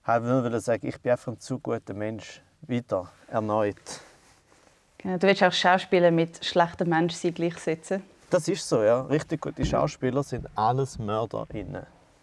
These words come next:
Speaker 2: Gestern hat Annette Gorti aber wirklich einen Witz gebracht, wo sie scheinbar schon mega lange bringt. Und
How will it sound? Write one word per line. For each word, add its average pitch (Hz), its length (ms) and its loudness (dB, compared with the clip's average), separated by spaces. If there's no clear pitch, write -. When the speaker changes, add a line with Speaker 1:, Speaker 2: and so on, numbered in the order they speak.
Speaker 2:
Gestern 214 340 2
hat 202 80 0
Annette 196 260 4
Gorti 196 280 2
aber 185 160 0
wirklich - 280 -4
einen 190 320 4
Witz - 500 -2
gebracht, - 760 0
wo 180 140 -4
sie 190 140 0
scheinbar 208 340 0
schon 208 160 0
mega 214 200 2
lange 214 200 2
bringt. 202 340 0
Und 180 280 2